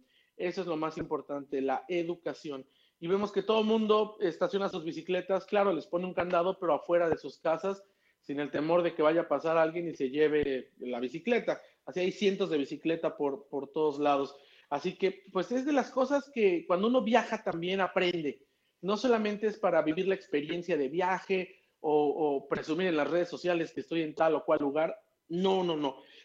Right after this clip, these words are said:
También uno aprende viendo cómo viven las personas en otros lugares.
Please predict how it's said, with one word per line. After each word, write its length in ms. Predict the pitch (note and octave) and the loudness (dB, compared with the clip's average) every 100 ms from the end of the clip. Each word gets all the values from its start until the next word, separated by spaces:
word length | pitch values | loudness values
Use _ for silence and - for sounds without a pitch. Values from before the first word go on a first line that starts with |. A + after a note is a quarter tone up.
| _ - | _ -2
También 540 | E3 F#3+ G#3 A3 A3 | 0 0 0 0 -2
uno 240 | A3 G#3+ G3 | -2 0 0
aprende 540 | F#3+ F#3 F#3 F#3+ F#3 | 0 -2 -2 0 0
viendo 420 | F3 F3 F#3 F3 | 0 -2 -2 -2
cómo 260 | F#3+ F#3+ F3 | -2 0 -2
viven 320 | F#3 F3+ E3 | -4 -4 -4
las 140 | D3+ | -6
personas 460 | - C3+ D#3 D3+ D3 | -6 -6 -4 -6 -6
en 100 | C#3+ | -8
otros 300 | C#3 C#3+ C3 | -8 -6 -6
lugares. 500 | B2+ D3 E3 G3 | -2 2 2 0